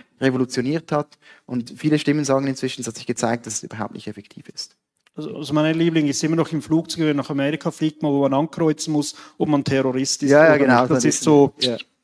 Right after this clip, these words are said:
Speaker 1: ja. Genau, ich glaube, das sind auch so ein bisschen die Gründe, wieso das eigentlich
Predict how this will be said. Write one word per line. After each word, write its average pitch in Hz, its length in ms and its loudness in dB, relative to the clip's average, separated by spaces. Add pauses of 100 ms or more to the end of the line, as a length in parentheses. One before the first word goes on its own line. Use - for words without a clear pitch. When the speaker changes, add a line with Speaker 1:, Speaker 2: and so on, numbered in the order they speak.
(120)
Speaker 1:
ja. 120 200 -4 (600)
Genau, 120 240 0
ich 135 100 -2
glaube, 151 200 2
das 160 100 -2
sind 165 120 -4
auch 151 120 2
so 151 100 -8
ein 143 40 -10
bisschen 143 240 -6
die 131 140 -6
Gründe, 143 360 -6
wieso 123 220 -8
das 120 100 -6
eigentlich 135 440 -12